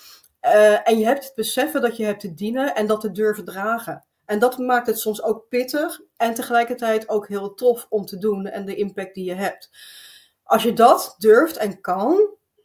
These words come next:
ja, ik denk dat een belangrijke eigenschap ook is om, eh, wat ik, als ik zou, wat ik zou willen aanraden om,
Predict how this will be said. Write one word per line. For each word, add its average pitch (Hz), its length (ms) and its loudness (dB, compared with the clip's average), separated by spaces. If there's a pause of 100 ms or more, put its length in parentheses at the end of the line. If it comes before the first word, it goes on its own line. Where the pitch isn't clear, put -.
(280)
ja, 220 320 -2
ik 180 80 -12
denk 208 160 -2
dat 226 120 -2
een 226 100 -4
belangrijke 196 640 -6
eigenschap 196 680 -10
ook 165 140 -20
is - 240 -20
om, 175 220 -20
eh, 175 60 -20 (600)
wat 180 100 -12
ik, 180 220 -14 (440)
als - 220 2
ik 190 80 -10
zou, 180 240 -2
wat 196 120 2
ik 190 100 -8
zou 180 160 0
willen 180 220 -4
aanraden 185 600 0
om, 185 280 -8